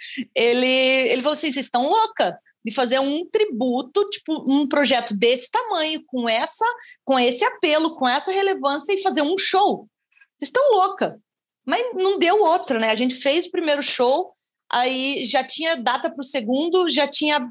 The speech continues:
vários bares querendo fechar outros, e a gente engatou nisso, e, cara, e foi, foi uma coisa assim que a gente não tinha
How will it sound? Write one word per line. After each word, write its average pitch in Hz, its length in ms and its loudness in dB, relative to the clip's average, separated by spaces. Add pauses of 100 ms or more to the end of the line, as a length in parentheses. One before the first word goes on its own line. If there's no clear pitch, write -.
(880)
vários 294 420 2
bares 277 420 0
querendo 277 340 0
fechar 277 420 0
outros, 320 680 0
e 330 100 0
a 320 60 0
gente 311 260 -6
engatou 294 580 0
nisso, 330 540 -2 (400)
e, 262 240 -4
cara, 285 400 2
e 262 220 -2
foi, 285 320 0 (460)
foi 269 100 2
uma 311 180 2
coisa 294 220 0
assim 294 220 -2
que 311 80 0
a 311 40 2
gente 311 360 0 (880)
não 320 200 2
tinha 311 720 2